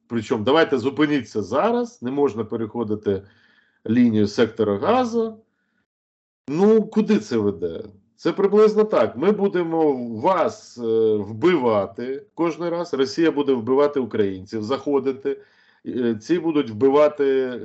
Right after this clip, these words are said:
терористи євреїв. А весь світ, Китай, на першу чергу, буде казати: «Ну що ж, ну, ну вбили там, ну, кілька тисяч, ну, а тепер не треба ескалації». Єдине, що, звісно, я розумію, що вони говорять, що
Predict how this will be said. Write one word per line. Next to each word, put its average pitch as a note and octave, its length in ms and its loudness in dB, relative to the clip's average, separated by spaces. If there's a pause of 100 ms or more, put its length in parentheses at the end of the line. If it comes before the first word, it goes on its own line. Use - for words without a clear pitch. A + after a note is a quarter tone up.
терористи C3 880 -2 (120)
євреїв. C3 680 0 (480)
А F3 140 0
весь G3+ 240 0
світ, B3+ 420 -6
Китай, D3 420 -2
на A#2 100 -6
першу A2 380 -12
чергу, A#2 220 -6
буде C#3+ 160 -10
казати: D3+ 300 -6
«Ну B3+ 200 -6
що D3+ 180 -2
ж, C3 100 -4
ну, G3 140 0
ну G#3+ 160 4
вбили F3 500 0
там, C#3 300 -2
ну, D3+ 260 -6
кілька D3+ 320 0
тисяч, B2+ 500 -6 (340)
ну, E3+ 80 -4
а G3+ 60 2
тепер E3+ 320 -2
не D#3 80 -4
треба B2+ 340 -4
ескалації». G2+ 680 -8 (800)
Єдине, A#3 440 0
що, D3 180 -4
звісно, F3+ 360 -2
я B2+ 180 2
розумію, D3 540 -2
що C3 140 -10
вони A#2 160 -6
говорять, A2+ 440 -2
що G#2 180 -8